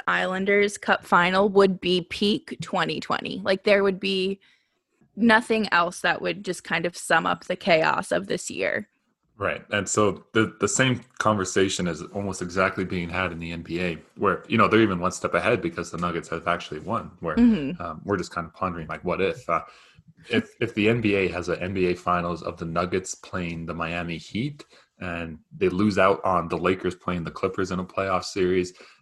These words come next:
Speaker 2: and they lose out on maybe the Celtics playing the Lakers in the finals, like, it would be peak twenty twenty in there as well. So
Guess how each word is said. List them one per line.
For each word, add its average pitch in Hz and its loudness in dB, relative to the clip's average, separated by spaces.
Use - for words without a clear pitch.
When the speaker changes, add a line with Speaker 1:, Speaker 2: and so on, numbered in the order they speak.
Speaker 2:
and 87 -8
they 82 -6
lose 95 -2
out 92 2
on 82 -2
maybe 85 -4
the 85 -2
Celtics 95 -4
playing 95 -4
the 85 -6
Lakers 90 -4
in 87 -6
the 80 -8
finals, 92 -4
like, 80 -2
it 123 -20
would 113 2
be 95 2
peak - -8
twenty 87 -6
twenty 82 -6
in 92 -6
there 82 -4
as 76 -8
well. 78 -6
So 80 -6